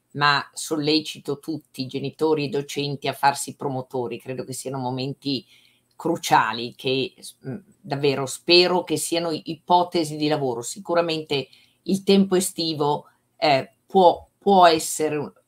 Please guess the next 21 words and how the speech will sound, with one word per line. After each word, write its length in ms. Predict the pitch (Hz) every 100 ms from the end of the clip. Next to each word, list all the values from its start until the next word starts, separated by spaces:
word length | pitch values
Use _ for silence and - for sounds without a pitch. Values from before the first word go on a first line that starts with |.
| -
una 240 | 175 165
grande 380 | 156 175 170 156
occasione, 800 | 147 - 151 156 131 131 135 -
ecco, 280 | 135 - 131
non, 340 | 143 156 156 156 143 143 _ _ _ _
non, 500 | 151 180 196 202 190 185
non 720 | 196 214 233 226 208 196 -
perdiamoci 840 | 208 190 202 190 202 214 214 196
di 120 | 170
vista, 460 | 147 - - - _ _ _ -
mi 140 | 135
viene 340 | 127 135 131 123
da 140 | 120
dire, 360 | 113 101 - -
non 320 | 151 180 190
perdiamoci 680 | 180 170 151 123 127 127 127
di 120 | 123
vista. 440 | 117 - - - - _ _ _
E 260 | - 139 -
qui, 420 | 165 151 139 - _ _ _
come 560 | - 156 147 147 131